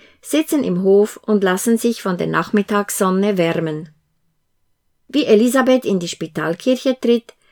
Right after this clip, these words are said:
schlägt ihr abgestandene Luft ins Gesicht. Es riecht nach kranken Menschen, nach Schweiß,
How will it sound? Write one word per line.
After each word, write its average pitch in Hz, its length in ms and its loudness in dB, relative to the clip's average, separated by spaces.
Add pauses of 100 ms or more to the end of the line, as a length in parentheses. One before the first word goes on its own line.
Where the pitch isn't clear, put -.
schlägt 220 440 2
ihr - 220 0
abgestandene 185 960 -2
Luft 185 320 -2
ins 185 180 -2
Gesicht. 180 440 -4
Es - 180 -6
riecht 208 240 0
nach - 180 -6
kranken 208 380 0
Menschen, 208 400 0
nach 196 160 -2
Schweiß, 208 560 0